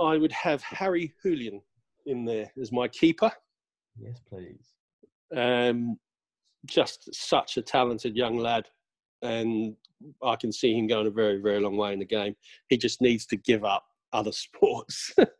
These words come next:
Speaker 1: <laughs> stop getting injured.
Speaker 2: Yeah, two ankle breaks through
Speaker 1: Unfortunately,
Speaker 2: basketball,
Speaker 1: when
Speaker 2: it is, yeah.
Speaker 1: Yeah, un-, <laughs> it just, it, it will slow his progression down, and someone will overtake him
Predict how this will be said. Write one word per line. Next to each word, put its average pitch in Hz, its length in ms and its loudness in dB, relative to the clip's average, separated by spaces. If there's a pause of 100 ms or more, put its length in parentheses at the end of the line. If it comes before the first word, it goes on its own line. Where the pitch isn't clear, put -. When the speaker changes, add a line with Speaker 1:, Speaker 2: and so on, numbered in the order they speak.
(100)
Speaker 1:
<laughs> - 360 -4
stop - 360 -2
getting 151 240 2
injured. 123 520 0 (540)
Speaker 2:
Yeah, 104 280 -2 (580)
two 143 140 0
ankle 127 300 2
breaks 123 280 2
through 151 120 0 (200)
Speaker 1:
Unfortunately, 139 140 6
Speaker 2:
basketball, 135 400 -2 (140)
Speaker 1:
when 85 120 -10
Speaker 2:
it - 60 -6
is, 107 100 -12
yeah. 104 160 -10 (1040)
Speaker 1:
Yeah, 147 420 2
un-, 151 120 -4 (160)
<laughs> - 140 -18
it 180 140 0
just, 190 200 0
it, 190 180 4
it 180 140 4
will 170 120 6
slow 151 340 4
his 131 120 0
progression 139 540 -4
down, 143 280 2
and 131 100 -2
someone 143 340 0
will 135 140 2
overtake 131 500 -2
him 117 240 -8